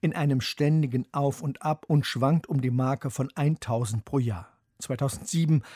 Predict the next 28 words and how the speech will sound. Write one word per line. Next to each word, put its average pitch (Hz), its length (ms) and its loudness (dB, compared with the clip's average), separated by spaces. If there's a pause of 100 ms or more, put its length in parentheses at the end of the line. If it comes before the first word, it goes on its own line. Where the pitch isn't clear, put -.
(120)
gab 139 220 -4
es - 100 -8
einen 151 320 2
Höchstwert 143 500 4
von 131 200 -4
eintausenddreihundertdreizehn 135 1500 0
Organspendern. 139 880 2 (400)
Nach 135 320 4
zweitausendelf, 131 1120 2 (260)
als 131 220 -2
der 127 200 -2
teilweise 135 640 0
kriminelle 139 640 2
Organhandel 131 760 2
aufgedeckt 143 580 0
wurde, 135 320 4 (260)
gab 135 240 -2
es 135 140 -6
einen 135 280 0
deutlichen 131 540 -4 (100)
Einbruch 143 600 0
auf - 240 -4
bis - 320 -2
zu - 220 0
unter 135 420 0
achthundert 135 720 2
im 120 100 -2
Jahr. 92 300 -8